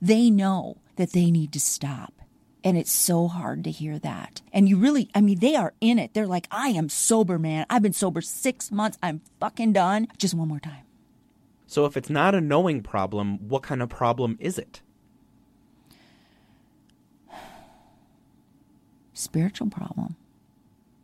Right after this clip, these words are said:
Speaker 1: It's a fucking, it's, it's not having, it's also not having the support around them to stay sober, because instead of, when they walk out of that jail, instead of getting their ass to a twelve-step meeting,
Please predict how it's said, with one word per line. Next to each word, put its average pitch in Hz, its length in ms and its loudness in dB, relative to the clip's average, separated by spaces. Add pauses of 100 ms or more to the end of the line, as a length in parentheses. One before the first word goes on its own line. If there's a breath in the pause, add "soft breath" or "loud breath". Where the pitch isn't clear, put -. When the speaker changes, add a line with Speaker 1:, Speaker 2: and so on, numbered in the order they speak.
(400)
Speaker 1:
It's 180 160 -2
a 190 40 0
fucking, 175 600 -2 (140)
it's, - 400 -10
it's - 340 -2 (120)
not 208 380 2
having, 220 580 0
it's 180 140 0
also 240 280 -2
not 220 220 0
having 226 240 -2
the 196 80 -4
support 226 520 -6
around 202 440 0
them 196 180 4
to 202 60 -2
stay 226 220 0
sober, 247 340 2
because - 760 -2
instead 294 400 4
of, 233 80 2
when 233 160 4
they 220 80 4
walk 240 300 -2
out 240 200 -2
of 220 100 -2
that 214 200 0
jail, 226 460 0
instead 226 320 0
of 208 80 0
getting 254 220 -2
their 226 120 4
ass 220 280 0
to 220 80 0
a 196 60 0
twelve-step 269 480 0
meeting, 208 340 2